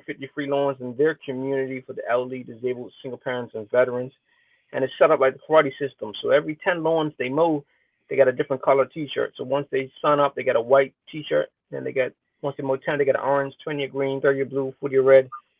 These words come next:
and fifty lawns earns a black T-shirt. And then once they mow fifty lawns, I take them my brand new mower, weed eater, and blower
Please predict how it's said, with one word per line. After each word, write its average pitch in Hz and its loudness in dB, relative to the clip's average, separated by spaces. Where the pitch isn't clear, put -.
and 120 -6
fifty 151 -10
lawns 135 0
earns 131 -2
a 127 -4
black 143 2
T-shirt. 143 -8
And 120 -10
then 120 -6
once 139 -2
they 135 -6
mow 131 -4
fifty - -16
lawns, 131 -2
I - -6
take 143 -8
them 131 -2
my 127 -2
brand 131 2
new 127 -6
mower, 131 2
weed 127 -8
eater, 131 -2
and 113 -8
blower 123 -2